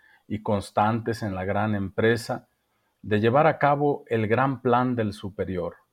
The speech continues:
que mostrásemos amor al Superior y no flaqueando en la realización de sus proyectos en pro de la gloria de Dios, que no reparásemos en esfuerzos por redimir almas para el cielo,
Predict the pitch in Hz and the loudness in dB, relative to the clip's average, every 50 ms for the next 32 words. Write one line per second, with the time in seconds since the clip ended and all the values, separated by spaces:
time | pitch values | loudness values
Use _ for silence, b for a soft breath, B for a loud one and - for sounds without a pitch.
0 | _ _ _ _ _ _ _ _ _ _ _ _ _ _ _ _ _ _ - - | _ _ _ _ _ _ _ _ _ _ _ _ _ _ _ _ _ _ -10 -8
1 | 92 90 90 85 - - - 113 117 117 113 - 120 107 104 98 - 104 92 92 | -6 -6 -6 -8 -8 -2 2 2 2 2 2 0 -2 -2 -2 -4 -4 -6 -6 -4
2 | 98 107 113 113 107 98 95 - 104 92 - - 87 92 101 117 139 151 156 160 | -2 0 0 0 0 -2 -4 -8 -12 -12 -8 -8 -6 -4 -2 -2 0 -2 -2 -4
3 | - b b b b b b b _ - 107 104 104 113 135 151 - - 147 127 | -8 b b b b b b b _ -2 0 2 2 2 2 0 0 0 -2 -2
4 | 110 110 - 120 113 123 131 135 135 135 131 127 117 - - 117 110 110 104 104 | -2 -2 -2 -2 0 0 -2 -2 -2 -2 0 -2 -2 -2 -4 -2 0 0 0 0
5 | 104 104 110 104 104 107 101 101 - 107 98 - - 117 123 131 123 113 104 110 | 0 2 4 4 4 2 0 -2 -2 -4 -4 -4 -4 -4 -2 -2 -2 -2 -4 -6
6 | - 95 - - - - 92 87 87 107 120 123 123 - - 131 127 - - b | -8 -12 -14 -14 -12 -10 -8 -4 0 0 0 0 -2 -4 -4 -4 -4 -6 -10 b
7 | b b b b b b b - 113 104 101 98 92 - - 120 131 135 135 123 | b b b b b b b -12 -6 -4 -4 -4 -2 0 2 2 2 2 2 0
8 | 117 107 98 92 92 101 104 107 110 107 101 95 92 92 90 95 92 92 87 - | 0 -2 -2 -4 -4 -2 -2 0 0 0 -2 -4 -4 -6 -6 -4 -4 -4 -6 -8
9 | - - - - _ _ _ _ _ _ _ _ _ _ _ _ _ _ _ - | -12 -18 -20 -20 _ _ _ _ _ _ _ _ _ _ _ _ _ _ _ -4
10 | - 104 101 107 110 117 120 127 135 143 - - - _ _ _ _ _ _ - | -2 2 2 4 4 4 4 2 0 -2 -4 -8 -14 _ _ _ _ _ _ -10
11 | 95 95 98 101 98 - - 90 87 95 120 139 - - 147 139 139 131 - - | -8 -4 -2 -4 -4 -4 -4 -4 -2 0 0 -2 -2 -2 -2 -2 -2 -4 -4 -4
12 | 123 117 110 107 110 - - 120 123 127 123 - - 156 151 - - _ _ _ | -4 -2 -2 -4 -4 2 4 6 6 6 4 0 -4 -6 -6 -8 -12 _ _ _
13 | _ _ _ _ _ _ _ _ 110 101 117 107 101 95 104 98 104 113 120 117 | _ _ _ _ _ _ _ _ -4 -2 0 0 2 2 2 2 2 2 0 0
14 | - - 110 113 120 123 117 107 101 92 - - - 98 92 90 87 87 - - | 0 0 2 2 2 2 2 0 -2 -2 -4 -8 -8 -6 -6 -6 -6 -8 -8 -6
15 | - 107 113 117 117 113 117 113 117 113 - | -4 -2 -2 -2 -2 -2 -4 -6 -8 -12 -16